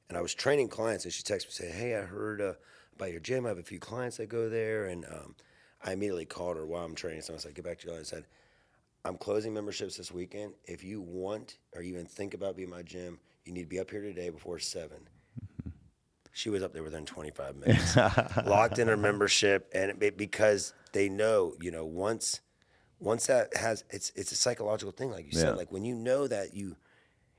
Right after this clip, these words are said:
Speaker 1: you wanna be a part of something,
Speaker 2: Yeah.
Speaker 1: especially if, like, what we're about to talk about,
Speaker 2: Mm.
Speaker 1: personalize and cater it to
Speaker 2: Yeah.
Speaker 1: something that's even more so than what a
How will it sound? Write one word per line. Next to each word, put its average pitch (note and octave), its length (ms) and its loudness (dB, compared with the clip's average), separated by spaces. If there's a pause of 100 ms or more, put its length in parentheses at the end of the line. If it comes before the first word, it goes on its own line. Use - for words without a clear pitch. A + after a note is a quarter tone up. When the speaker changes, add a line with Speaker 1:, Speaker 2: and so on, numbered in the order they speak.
(160)
Speaker 1:
you B2+ 140 -4
wanna C#3+ 200 4
be A#2+ 120 0
a G#2 60 2
part - 260 0
of A#2+ 60 -2
something, - 340 -6 (160)
Speaker 2:
Yeah. F#2 220 4 (100)
Speaker 1:
especially A2 880 2 (200)
if, G2 140 -2
like, F2+ 180 -4
what F#2+ 80 -6
we're F#2 80 -2
about E2 180 -4
to D#2+ 60 -10
talk A2+ 260 -2
about, D#2+ 300 -10 (360)
Speaker 2:
Mm. D2+ 140 -10
Speaker 1:
personalize G2 640 0
and E2 160 -10
cater C3 540 -2
it D2+ 200 -12
to F2 80 0
Speaker 2:
Yeah. D#2 60 4
Speaker 1:
something G2 440 0
that's F2 200 -8 (480)
even A#2+ 280 -2
more A#2 360 0
so F#2+ 300 0
than E2+ 220 -8
what F2 140 -4
a D#2+ 100 -6